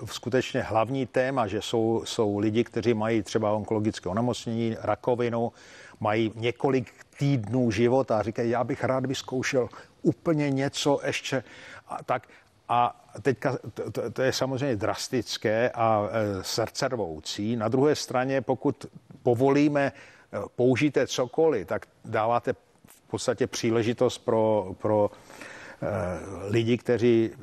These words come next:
vám předstírají, že jsou zázrační léčitelé a tak dále. Jinými slovy,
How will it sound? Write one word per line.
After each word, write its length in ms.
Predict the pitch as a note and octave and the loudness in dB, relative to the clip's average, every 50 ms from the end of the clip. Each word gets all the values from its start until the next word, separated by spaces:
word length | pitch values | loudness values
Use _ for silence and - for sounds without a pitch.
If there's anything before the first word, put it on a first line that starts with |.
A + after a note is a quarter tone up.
| A#2 A2+ A#2+ B2+ - | -18 -16 -16 -14 -8
vám 420 | B2 A2+ G#2 G2+ G#2 G#2+ G2+ F#2+ E2+ - - - - - - - - _ - _ - - - - | -2 0 0 0 0 0 -2 -6 -8 -12 -18 -18 -18 -18 -20 -20 -20 _ -20 _ -20 -20 -14 -4
předstírají, 760 | - - A2+ - - - - - C3 A#2+ A#2 G#2+ A2 A2+ | 0 0 0 2 0 -2 0 0 2 2 2 2 2 0
že 120 | G2+ A2 A2+ | 0 0 -2
jsou 220 | - - A#2+ A2 | -2 -2 -2 0
zázrační 600 | G2+ G#2+ G2+ G#2 A2 A#2 A2+ G2+ - - B2 A2+ | 0 2 0 2 0 0 -2 -4 -4 -8 -8 -6
léčitelé 600 | G#2 G2 G2 G2+ - - B2 G#2 - A2 A2 G#2+ | -4 -4 -4 -6 -2 -2 -4 -2 -2 -2 0 0
a 80 | G#2 G2+ | 0 0
tak 140 | - G#2 G2+ | -2 -2 -2
dále. 180 | G2 F#2+ F#2+ | -2 -4 -4
Jinými 280 | G2 A2 B2+ C3+ D3 C3 | -2 -2 0 2 2 0
slovy, 360 | - - C#3+ C3 C3+ C3 A#2+ | 2 2 2 4 4 4 2